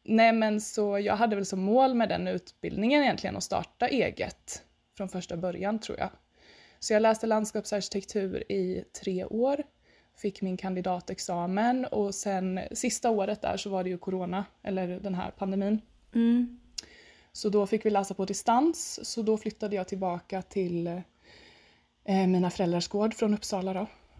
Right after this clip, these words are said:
Speaker 1: Och, eh,
Speaker 2: Mm.
Speaker 1: ja, började odla <laughs> något år innan dess och, eh, sen så kände jag att det här med växter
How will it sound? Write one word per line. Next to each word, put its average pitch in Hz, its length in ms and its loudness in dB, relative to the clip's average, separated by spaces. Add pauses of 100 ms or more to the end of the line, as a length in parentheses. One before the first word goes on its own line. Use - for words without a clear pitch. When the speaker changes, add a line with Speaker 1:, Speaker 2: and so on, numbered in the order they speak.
Speaker 1:
Och, - 460 -10
eh, 180 220 -4
Speaker 2:
Mm. 214 320 2 (720)
Speaker 1:
ja, 208 400 -4 (200)
började 214 440 4
odla 208 440 0 (300)
<laughs> - 920 2
något 214 300 2
år 208 180 4
innan 202 320 2
dess 190 360 -4
och, - 440 -6
eh, 180 500 -4 (360)
sen 196 380 -2
så 202 140 -6
kände 180 300 -2
jag 165 100 2
att 175 120 -6
det - 80 0
här 185 100 2
med 180 120 -2
växter 180 640 -4